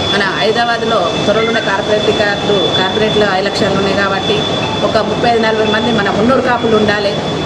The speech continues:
బీసీలకు రాజ్యాధికారం రావాలంటే మున్నూరు కాపులు ఖచ్చితంగా పనిచేస్తా-, పని చేస్తారని అందరు నమ్ముతారు. కాబట్టి మున్నూరు కాపులను మేము ముందుకు తీసుకెళ్తాందుకు బీసీలను కూడా ఇక్కడ మా మున్నూరు కాపే కాదు బీసీలనే చంపేసిండు.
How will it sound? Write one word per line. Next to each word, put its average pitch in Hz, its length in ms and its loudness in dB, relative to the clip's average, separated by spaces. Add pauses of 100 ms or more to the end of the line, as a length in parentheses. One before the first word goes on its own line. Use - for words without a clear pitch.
(120)
బీసీలకు 247 500 2
రాజ్యాధికారం 214 640 0
రావాలంటే 208 540 2
మున్నూరు 208 340 2
కాపులు 226 520 2 (480)
ఖచ్చితంగా 208 680 0 (580)
పనిచేస్తా-, 214 560 2
పని 202 380 0 (480)
చేస్తారని 208 600 2 (320)
అందరు 208 260 2
నమ్ముతారు. 208 340 0
కాబట్టి 208 460 0 (480)
మున్నూరు 220 240 4
కాపులను 220 520 0
మేము 190 120 0
ముందుకు 202 220 4
తీసుకెళ్తాందుకు 202 840 0 (300)
బీసీలను 294 460 0
కూడా 240 200 2
ఇక్కడ 175 220 -2
మా 165 140 -2
మున్నూరు 196 280 0
కాపే 226 320 0
కాదు 220 180 2
బీసీలనే 262 540 0
చంపేసిండు. 247 680 2